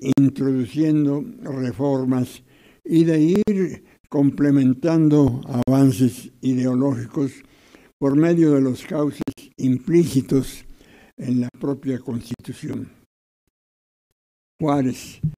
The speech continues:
intransigente en sus ideas democráticas, firme en sus convicciones políticas, no acepta las ideas del presidente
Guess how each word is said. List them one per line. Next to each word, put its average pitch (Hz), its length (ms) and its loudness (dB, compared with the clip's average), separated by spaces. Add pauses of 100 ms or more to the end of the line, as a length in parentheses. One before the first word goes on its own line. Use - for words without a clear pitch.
(500)
intransigente 135 1300 6
en 120 160 2
sus 127 180 -10
ideas 135 380 -2
democráticas, 139 960 -6 (800)
firme 165 520 4
en 120 140 2
sus 120 240 -10
convicciones 135 800 0 (120)
políticas, 131 840 -2 (840)
no 180 280 -2
acepta 156 600 -2
las 120 240 -4
ideas 135 340 0
del 123 220 -2
presidente 117 920 0